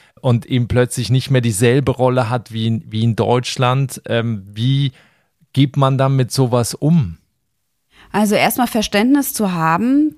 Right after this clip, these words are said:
Speaker 2: dass sich da was gerade verändert und dass das was mit mir macht. Also Männer definieren sich ja immer noch sehr viel über Status und auch über Versorgen können.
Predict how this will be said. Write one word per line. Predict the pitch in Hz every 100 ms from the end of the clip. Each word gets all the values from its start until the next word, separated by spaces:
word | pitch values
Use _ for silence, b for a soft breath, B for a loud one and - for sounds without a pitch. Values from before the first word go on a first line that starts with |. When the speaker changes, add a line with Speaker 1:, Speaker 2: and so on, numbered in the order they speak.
| -
Speaker 2:
dass | 190 -
sich | 208
da | 202 185
was | 175 - -
gerade | - 190 185 190 -
verändert | - - - 196 254 190 202
und | 180
dass | 185 -
das | 185 -
was | 185
mit | 190 -
mir | 202
macht. | 226 226 - - - B B B B -
Also | 175 170 175 175
Männer | 180 190 202 208 - -
definieren | 180 196 208 185 196
sich | 185
ja | 170
immer | - 185 180
noch | 175
sehr | - 165 160 170
viel | - 170 170
über | 165 160 160 -
Status | - - 175 190 - 202 190 180 180 - -
und | 151 156 -
auch | 147 -
über | 160 151
Versorgen | - 165 151 185 208 202 190
können. | - 180 175 170